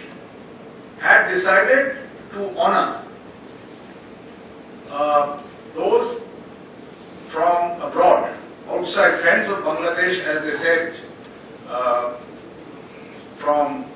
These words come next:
outside Bangladesh, who had participated and helped Bangladesh achieve independence.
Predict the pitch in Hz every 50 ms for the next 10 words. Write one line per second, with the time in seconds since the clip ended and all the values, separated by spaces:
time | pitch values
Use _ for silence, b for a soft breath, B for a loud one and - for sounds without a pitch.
0 | - - - 135 147 - - - - 196 - - - 135 135 135 131 - 101 -
1 | - - - - - - - - - - - - - - - - - - - -
2 | - - - 208 233 247 269 254 - - - - - - - - - - - -
3 | - - - - 165 165 160 170 175 180 - - - - 190 190 190 185 196 196
4 | 202 202 - - - - - - - - - - - - - - - - 147 160
5 | 151 147 - 147 147 147 147 147 143 - - - - - - - 160 160 160 160
6 | 165 170 170 170 160 - - - - - - - - - - - - - - -
7 | - 180 175 175 175 - - - - - - - 135 135 147 151 143 165 165 156
8 | - - 135 143 - - - - - - -